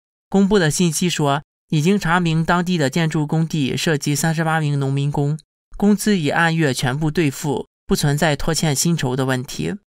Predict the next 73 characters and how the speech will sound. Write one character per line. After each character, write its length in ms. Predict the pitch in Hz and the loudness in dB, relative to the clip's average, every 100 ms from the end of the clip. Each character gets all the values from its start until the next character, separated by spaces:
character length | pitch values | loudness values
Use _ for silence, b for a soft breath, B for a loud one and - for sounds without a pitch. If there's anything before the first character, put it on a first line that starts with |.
| _ _ | _ _
当 200 | 196 202 | 2 4
事 120 | 202 | 4
人 160 | 165 160 | 2 2
攀 220 | 170 185 | 0 0
爬 160 | 160 165 | 0 2
吊 160 | 180 | 2
塔 140 | 143 131 | 2 2
的 100 | 139 | 0
行 240 | 156 151 | 0 2
为 220 | 139 139 | 2 2
扰 180 | 143 135 | 0 2
乱 180 | 160 156 | 2 2
社 160 | 175 | 0
会 160 | 165 147 | 0 0
公 160 | 160 165 | 0 0
众 200 | 156 143 | 0 0
秩 160 | 175 | 0
序， 320 | 135 78 69 - _ _ _ | -2 -4 -8 -10 _ _ _
只 140 | 175 | 0
是 160 | 165 208 | 4 4
信 220 | - 208 | 4 2
息 240 | - 196 190 | 2 0 2
发 180 | 196 | 0
布 160 | 185 175 | 2 0
过 160 | 185 160 | 2 2
程 180 | 151 | 0
中 300 | 160 170 175 180 | 0 -2 -4 -4
公 160 | - 185 | 0 2
安 160 | 190 | 2
局 240 | 160 143 143 | 0 -2 0
用 160 | 170 | 0
词 220 | 151 - 135 | 0 -2 -4
不 160 | 147 | -2
当， 260 | 156 135 - _ _ _ _ _ | -2 -4 -8 _ _ _ _ _
这 160 | - 196 | 0 2
也 160 | 151 135 | 4 2
算 180 | 175 | 2
是 220 | 151 170 139 | 2 0 0
官 220 | 170 170 | 0 0
方 180 | 175 170 | 0 -2
辟 220 | - 165 | -2 -2
谣 180 | 120 123 | -2 -2
吧。 260 | 135 131 - _ _ _ | -2 -4 -12 _ _ _
但 120 | - 196 | 0 0
是 100 | 202 | 2
这 140 | 226 | 0
个 100 | 185 | 0
辟 220 | - 208 | 0 0
谣 300 | 147 131 151 | 2 2 0
也 120 | 143 | 0
太 220 | 127 185 165 | -2 -2 -2
假 180 | 127 - | -4 -4
了， 280 | 117 131 - _ _ _ - | -6 -6 -8 _ _ _ -2
正 160 | 233 | 2
常 160 | 196 196 | 4 4
人 140 | 185 | 4
要 100 | 196 | 2
不 140 | 180 190 | 0 0
是 100 | 180 | 0
欠 240 | 190 175 | 0 0
薪， 380 | - 180 180 180 | 0 0 2 0
谁 200 | - 156 | -2 -2
敢 180 | 180 143 | 0 0
冒 160 | 156 151 | 0 0
生 180 | 165 | 0
命 180 | 165 151 | 2 2
危 140 | 139 143 | 0 0
险 300 | 143 123 135 | -2 -4 -4
去 140 | 147 | -6
爬 180 | 131 127 | -4 -4
吊 180 | 147 135 | -2 -2
车 220 | 147 143 | -2 -2
呢？ 200 | 147 | -2